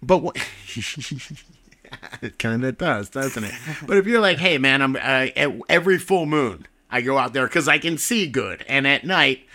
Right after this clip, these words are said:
because it's cooler temperatures, is given a chance for, I don't know, the bacteria to grow, to come, whatever it is. I pack it in this cow's horn, and it's easy for me to carry home, and it's easier for me to store. And then the next full moon, it seems to be ready."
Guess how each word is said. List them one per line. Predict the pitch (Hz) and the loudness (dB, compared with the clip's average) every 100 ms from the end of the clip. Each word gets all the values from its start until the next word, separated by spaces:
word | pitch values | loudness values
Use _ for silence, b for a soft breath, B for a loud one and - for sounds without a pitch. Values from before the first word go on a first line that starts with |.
| B B | B B
because | 135 160 135 | -2 0 0
it's | 151 | -4
cooler | - 202 180 175 | 0 0 2 0
temperatures, | 170 190 180 131 127 117 | -2 -2 -2 0 0 0
is | 127 117 | -4 -2
given | 156 147 | -2 -2
a | 139 | -4
chance | 131 156 143 131 | -2 -2 -2 -4
for, | - 143 139 127 117 | -6 -4 -4 -4 -6
I | 120 127 | -8 -8
don't | 90 90 | -8 -8
know, | 95 98 | -6 -6
the | 92 | -4
bacteria | 113 110 131 131 113 | -4 -2 -2 -2 -2
to | 85 | -6
grow, | 151 170 160 151 | -2 2 2 0
to | 120 | -2
come, | 123 120 | -2 -2
whatever | 139 165 160 123 | -2 -2 -2 -2
it | 110 | -4
is. | 110 110 - B B | -4 -6 -10 B B
I | 135 | -6
pack | - 165 147 170 | -2 0 0 0
it | 147 | -4
in | 139 | -4
this | 127 - | -6 -2
cow's | 160 160 151 123 | 0 2 0 -4
horn, | 98 95 104 - B B | -6 -6 -8 -12 B B
and | 135 | -4
it's | 131 - | -4 -4
easy | 180 165 156 | -2 -2 -2
for | 139 | -2
me | 151 143 | -2 -2
to | 123 | -4
carry | 156 139 127 | -4 -2 -2
home, | 127 156 135 123 | -2 -2 -2 -2
and | 120 | -4
it's | 110 | -4
easier | 147 143 143 | -4 -4 -4
for | 139 | -4
me | 139 | -4
to | 110 101 | -4 -4
store. | - 170 131 113 123 | -4 -2 0 -2 -4
And | 151 156 | -4 -2
then | 160 | -2
the | 160 | -2
next | 190 - - | -2 -4 -6
full | 139 120 | -4 -4
moon, | 113 117 123 117 | -2 -4 -4 -6
it | 98 | -6
seems | 143 135 117 | -4 -4 -4
to | |
be | 123 117 | -6 -2
ready." | 156 131 69 | -2 -2 -4